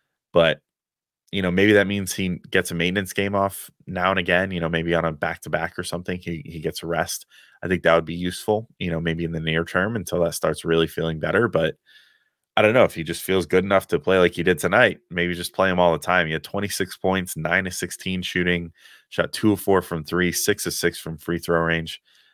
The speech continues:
Uh, also six rebounds, four assists. And, you know, as usual, the, the scoring was great. And I, I love it. You know, he had another one of those, like, really, uh,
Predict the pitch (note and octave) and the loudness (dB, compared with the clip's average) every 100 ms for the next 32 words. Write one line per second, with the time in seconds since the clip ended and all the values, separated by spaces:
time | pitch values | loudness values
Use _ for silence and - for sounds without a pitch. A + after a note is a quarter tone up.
0 | _ - E2+ E2 D#2 - F#2+ F#2+ E2+ - | _ 0 4 4 2 2 2 2 -2 0
1 | - G#2+ F#2+ F2+ E2+ D#2 - - E2+ D2+ | 0 0 0 2 2 0 -4 0 0 2
2 | E2+ D#2 - D#2 D#2 D2 _ _ _ _ | 0 0 -2 -6 -8 -12 _ _ _ _
3 | _ _ G2 F#2 F2 G2+ G2+ F#2 G#2+ F2+ | _ _ 2 2 4 2 2 0 0 4
4 | F2 E2 - - F2+ G2 - F#2+ - D3+ | 6 6 0 -2 2 2 0 -6 2 6
5 | D#3 G#2+ E2+ E2+ G2+ - _ _ _ _ | 6 4 0 4 4 2 _ _ _ _
6 | _ - F#2+ F#2 - F2 E2 F2+ A2 G#2 | _ -2 2 2 2 0 4 6 6 4
7 | F#2 F2 D#2+ E2+ E2 F2 F2 F2 E2 D#2+ | 0 -2 2 2 2 0 0 0 0 -2
8 | D2+ E2+ D#2 E2 F2 E2+ E2 D#2+ - _ | -2 -6 -4 2 4 4 2 -2 -8 _
9 | _ _ _ - D#2+ | _ _ _ -10 -6